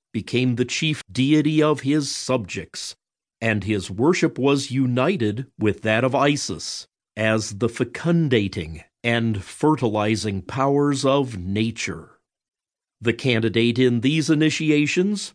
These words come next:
was made to pass through a mimic repetition of the conflict and destruction of Osiris, and his eventual recovery and the explanations made to him,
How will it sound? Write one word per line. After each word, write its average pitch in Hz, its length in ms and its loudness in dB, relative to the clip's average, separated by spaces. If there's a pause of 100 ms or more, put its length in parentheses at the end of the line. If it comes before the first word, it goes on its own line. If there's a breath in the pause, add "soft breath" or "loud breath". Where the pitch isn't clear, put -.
(140)
was 117 300 0
made 131 300 2
to 190 120 2
pass 165 460 -2
through 123 580 2
a 117 200 4
mimic 107 560 0 (120)
repetition 120 1040 -2
of 107 220 0
the 117 100 -2
conflict 151 680 -2
and 147 260 0
destruction 139 960 -2
of 123 220 2 (160)
Osiris, 101 1000 -4 (480)
and 113 220 0
his 135 240 2
eventual 143 640 2
recovery 151 800 -4 (160)
and 110 180 -2
the 104 140 -2
explanations 113 800 -2
made 117 400 0
to 139 240 4
him, 92 340 -6